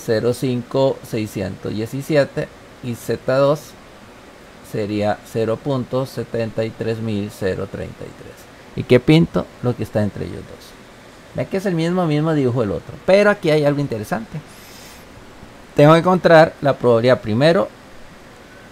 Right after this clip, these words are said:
de X de menos cero punto, uy, perdón. ¿La probabilidad de quién? Menos cero punto cero cinco. Y usted me dice, "Profe, no puso", no, es que en esas tablas solo aparecen dos decimales, no se redondea, eso sí.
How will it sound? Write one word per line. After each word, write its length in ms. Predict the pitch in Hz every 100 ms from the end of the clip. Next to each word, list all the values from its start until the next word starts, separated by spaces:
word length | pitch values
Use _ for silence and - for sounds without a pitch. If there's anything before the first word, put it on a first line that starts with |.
| - - -
de 260 | 120 117 131
X 320 | 127 156 - -
de 260 | 123 117 110 - -
menos 420 | 123 123 120 117
cero 240 | - 139 151
punto, 520 | - 156 147 175 180 - - - - - -
uy, 120 | 131 -
perdón. 300 | 90 90 82 - - - - - - - - - - - - - - - - -
¿La 180 | 120 123
probabilidad 460 | 131 123 117 123
de 120 | 135 135
quién? 300 | 160 123 98 - - - - - - - - - - - -
Menos 400 | 131 139 135 139
cero 240 | 151 160
punto 360 | 156 160 151 160
cero 280 | 147 120 113
cinco. 380 | 101 85 - -
Y 60 | 127
usted 180 | 156 160
me 120 | 170
dice, 200 | 143 143 - -
"Profe, 220 | - 156 160
no 100 | 143
puso", 260 | 160 165
no, 100 | 156
es 140 | 165 -
que 80 | 160
en 120 | 151
esas 220 | 147 156
tablas 400 | - 151 135 147
solo 200 | 127 123
aparecen 380 | - 107 104 107
dos 140 | 101
decimales, 460 | 101 117 127 143 113
no 100 | 113
se 100 | 143
redondea, 340 | 131 123 104
eso 140 | 98 113
sí. 160 | 90